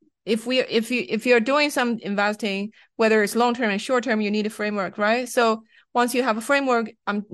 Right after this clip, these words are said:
presenting you a example framework, and you, according to this framework, you look at, you judge things, evaluate things as objectively as possible, right? Um, try to be objective. So, uh, even though none of us can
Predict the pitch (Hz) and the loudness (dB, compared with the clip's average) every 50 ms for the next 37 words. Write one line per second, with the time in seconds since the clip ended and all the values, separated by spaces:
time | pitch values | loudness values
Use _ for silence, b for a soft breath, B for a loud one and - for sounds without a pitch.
0 | 190 202 - 233 208 208 240 254 262 262 269 226 214 208 202 202 196 - 185 196 | -14 -4 0 0 0 2 2 0 0 0 0 2 2 2 2 0 -2 -2 -4 -4
1 | - - 196 185 180 202 202 208 - 202 190 - - 247 247 247 240 226 208 202 | -4 -4 -4 -4 -2 -2 -4 -2 -4 -6 -6 -4 -2 0 0 2 2 0 0 0
2 | 202 196 185 190 208 226 220 - - - 185 - - 262 269 254 233 226 240 208 | 0 -2 -2 0 0 -2 -4 -4 -8 -12 -8 -2 -2 0 0 0 0 -2 -2 -2
3 | 208 208 208 - - 262 262 262 247 220 202 202 - - 196 190 208 220 208 - | -2 -4 -4 -4 -4 -2 0 2 2 2 0 0 -2 -4 -4 -2 -2 -2 -2 0
4 | 220 185 170 - _ _ _ _ b b b b _ 226 220 180 - 247 226 220 | -2 -2 -2 -4 _ _ _ _ b b b b _ -4 -4 0 4 4 4 4
5 | 220 220 - - - _ _ _ _ - - 269 262 233 208 202 214 220 220 - | 2 -2 -8 -16 -18 _ _ _ _ -6 -2 0 2 2 2 0 -2 -2 -4 -6
6 | - - _ - 202 196 208 220 233 233 226 208 202 214 - 226 214 190 180 190 | -12 -10 _ -4 0 2 2 2 4 4 2 2 0 -2 -2 -4 -2 -2 -2 -2
7 | 208 220 - - - _ _ _ _ _ _ _ _ _ _ _ _ - 208 202 | -4 -4 -6 -12 -16 _ _ _ _ _ _ _ _ _ _ _ _ 0 0 0
8 | 202 - - 196 190 - 220 214 214 214 - 233 196 196 202 196 185 175 180 - | 0 0 -4 -4 -2 0 0 0 0 0 -2 -4 -2 -2 -2 -2 -2 -4 -4 -8
9 | - - - - _ - 247 247 254 247 220 196 190 185 - - - - 175 185 | -12 -14 -16 -14 _ 0 2 2 2 0 -4 -4 -4 -4 -4 -4 -6 -4 -2 0
10 | 196 196 208 220 220 _ _ _ _ _ _ _ _ _ _ _ - 196 196 190 | 0 0 -2 -4 -8 _ _ _ _ _ _ _ _ _ _ _ -4 -2 -2 0
11 | 185 185 185 - 240 220 226 226 208 202 196 190 185 - 190 180 185 170 170 175 | -2 -2 -2 0 2 2 2 2 2 0 -2 -2 -2 -4 -6 -4 -2 -2 -2 -2
12 | - 202 180 185 185 - - 190 175 175 180 180 - - 101 101 110 - _ _ | -4 -6 -6 -6 -8 -8 -6 -6 -4 -4 -4 -6 -10 -12 -14 -16 -16 -18 _ _
13 | _ _ 202 208 196 196 190 185 185 170 170 175 185 - _ - 202 190 185 190 | _ _ -6 -4 -2 -2 -2 -2 -2 -2 -2 -2 -4 -8 _ -6 -4 -2 -2 -2
14 | 196 196 185 170 175 180 - - - 185 175 175 196 | -4 -4 -4 -4 -4 -6 -8 -10 -10 -10 -8 -10 -12